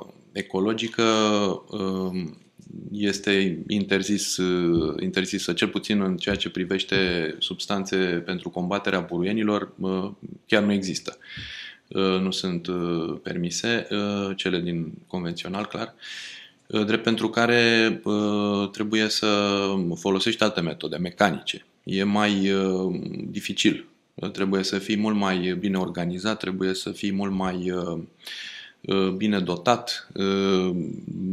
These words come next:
reacția trebuie să fie, uh, cum să zic, rapidă și, uh, în forță. Deci nu, nu, nu prea există loc de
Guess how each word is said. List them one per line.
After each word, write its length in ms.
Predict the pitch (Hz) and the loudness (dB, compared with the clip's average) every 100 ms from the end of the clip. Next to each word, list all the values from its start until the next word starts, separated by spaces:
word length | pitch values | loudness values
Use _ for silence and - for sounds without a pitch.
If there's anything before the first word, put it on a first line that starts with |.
| 92 | -2
reacția 400 | 107 107 - 101 | 0 0 0 0
trebuie 300 | 101 98 98 | 0 -2 -2
să 120 | - | -2
fie, 640 | 92 104 101 98 98 92 92 78 - 78 | -2 0 2 2 2 0 -2 -8 -12 -18
uh, 80 | 92 95 - | -18 -16 -12
cum 100 | 95 | -8
să 140 | 87 | -6
zic, 240 | 85 85 - | -4 -6 -4
rapidă 580 | 95 92 - 107 107 | -4 -4 -2 0 0
și, 500 | 104 - 98 95 98 95 | 0 0 2 2 4 4
uh, 140 | 92 | 2
în 140 | - 95 | 0 0
forță. 480 | - - - - - _ | 4 4 2 -8 -12 _
Deci 260 | 82 90 | -8 -2
nu, 320 | 101 107 101 95 90 | 0 2 2 0 0
nu, 200 | 98 107 | 0 0
nu 200 | 104 113 | 0 0
prea 160 | 113 | 2
există 640 | 104 107 - 104 101 95 92 | 0 -2 -2 2 4 4 4
loc 260 | 95 98 95 | 2 0 0
de 500 | 95 87 - - | 2 2 0 -6